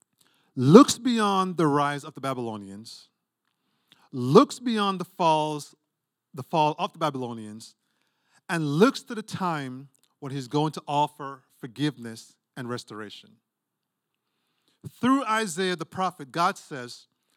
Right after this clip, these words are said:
"I will tell you in advance to forget the former things." It was their sin of idolatry that got them into trouble.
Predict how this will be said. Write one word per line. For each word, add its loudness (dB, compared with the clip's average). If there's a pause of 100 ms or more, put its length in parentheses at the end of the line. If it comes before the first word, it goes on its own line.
(320)
"I 2
will 0
tell 2
you 0
in -8
advance -8 (500)
to -10
forget -4 (180)
the -12
former -4
things." -20 (720)
It -12
was -4
their 2
sin -8
of -18
idolatry -4 (340)
that -12
got -6
them -12
into -18
trouble. -12